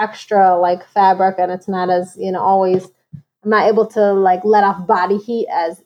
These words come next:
optimally, but honestly, my whole life is not surrounding, like, can I shave my marathon time? Like, it probably could,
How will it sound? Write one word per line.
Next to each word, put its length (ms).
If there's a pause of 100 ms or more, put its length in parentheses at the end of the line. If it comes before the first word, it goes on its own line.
(120)
optimally, 600
but 180 (920)
honestly, 720 (580)
my 180
whole 300
life 260
is 100
not 260
surrounding, 540
like, 240 (120)
can 200
I 120
shave 360
my 160
marathon 580 (120)
time? 460
Like, 200
it 140
probably 380
could, 300